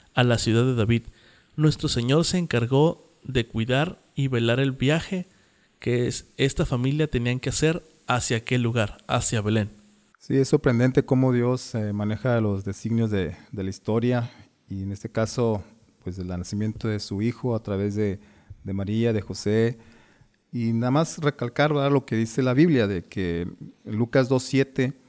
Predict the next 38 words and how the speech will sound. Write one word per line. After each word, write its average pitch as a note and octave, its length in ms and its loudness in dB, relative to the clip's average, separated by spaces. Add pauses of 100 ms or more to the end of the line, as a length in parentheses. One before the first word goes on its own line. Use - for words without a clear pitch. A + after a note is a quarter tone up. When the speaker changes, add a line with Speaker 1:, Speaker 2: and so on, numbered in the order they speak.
(800)
Speaker 2:
lo G#2 140 -4
voy G#2+ 140 2
a A#2+ 60 4
leer A#2 180 2
de A#2+ 100 -2
nuevo: D3 480 4
"Y A2+ 100 0
dio A#2+ 180 4
luz C#3+ 520 4 (400)
a G#2 100 -6
su - 160 -6
hijo A#2+ 300 -2
primogénito, C#3+ 960 2 (160)
lo A2 100 -2
envolvió G#2+ 320 0
en B2 80 0
pañales B2+ 580 2
y G#2 40 -2
lo G2+ 140 2
acostó G2+ 400 -2
en G#2 100 -2
un A2 100 -2
pesebre, C#3+ 560 0
porque - 480 -6
no A2+ 340 0
hubo B2+ 240 4
lugar A2 380 2
para G2+ 240 -2
ellos A#2+ 460 0 (220)
en A2 120 -4
el G#2 80 -2
mesón". G#2 320 -2 (540)
Es C3 60 2
decir, B2 340 0 (120)
en A2 180 0
el, A2 500 2
en A2 240 0
el G#2+ 580 0